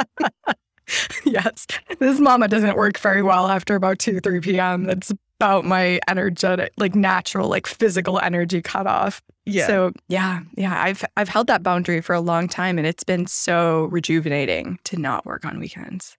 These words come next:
Speaker 2: I always like to challenge people on, like, what they consider a weekend, 'cause it's often, you know,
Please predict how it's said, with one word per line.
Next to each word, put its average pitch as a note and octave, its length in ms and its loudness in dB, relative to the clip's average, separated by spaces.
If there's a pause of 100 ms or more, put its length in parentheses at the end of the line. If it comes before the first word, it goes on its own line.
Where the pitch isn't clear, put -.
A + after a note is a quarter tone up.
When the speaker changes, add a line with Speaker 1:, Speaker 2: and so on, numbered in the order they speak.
Speaker 2:
I F#3+ 60 0
always F3+ 180 0
like E3 160 -2
to F3 80 -12
challenge E3 400 -4
people D3+ 240 -2
on, C#3+ 100 0
like, C#3 180 -2
what D#3 280 0
they D#3 160 0
consider C#3+ 500 -4
a C3+ 60 -2
weekend, F3 460 -2
'cause D#3 140 -8
it's C#3+ 140 -8
often, D3 340 -2
you F#3 120 0
know, B2+ 220 -2